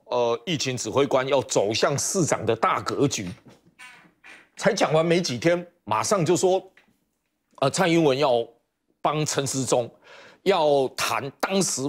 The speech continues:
防疫多好，陈建仁从国外回来，又要用专家的疫情，那个来谈疫情，什么要帮陈时中，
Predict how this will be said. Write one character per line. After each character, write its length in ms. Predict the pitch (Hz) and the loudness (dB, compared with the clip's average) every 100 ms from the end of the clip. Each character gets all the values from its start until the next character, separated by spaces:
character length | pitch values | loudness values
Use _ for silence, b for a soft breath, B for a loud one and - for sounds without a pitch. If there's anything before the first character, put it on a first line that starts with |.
| 139 | -4
防 240 | 131 131 | -4 -2
疫 160 | 196 170 | -2 -2
多 260 | - 107 135 | 2 2 2
好， 240 | 101 80 | -2 -6
陈 220 | - 156 | -4 -2
建 180 | 180 202 | 0 2
仁 160 | 147 143 | 2 0
从 260 | - 147 160 | 0 0 0
国 360 | 160 165 202 | 0 4 6
外 200 | 214 151 | 4 2
回 240 | 135 147 269 | 0 2 2
来， 140 | 104 | 0
又 240 | 160 190 | 0 2
要 160 | 180 165 | 2 4
用 340 | 180 170 147 - | 4 2 0 -6
专 260 | - 180 208 | -4 -2 -2
家 240 | 196 180 | 0 2
的 80 | 185 | 2
疫 240 | 180 196 151 | 0 -2 -4
情， 180 | - - | -6 -4
那 100 | 175 | 0
个 220 | 185 156 | 4 4
来 160 | 139 139 | 2 0
谈 280 | - 135 190 | -2 -4 -2
疫 200 | 220 170 | -2 -2
情， 280 | - 139 156 | -2 -2 -2
什 180 | 143 | -2
么 140 | 147 156 | 0 2
要 140 | 185 | 2
帮 320 | 156 - 185 | 0 -2 -2
陈 180 | 180 139 | -2 -2
时 160 | 135 131 | -2 -2
中， 200 | 143 | -2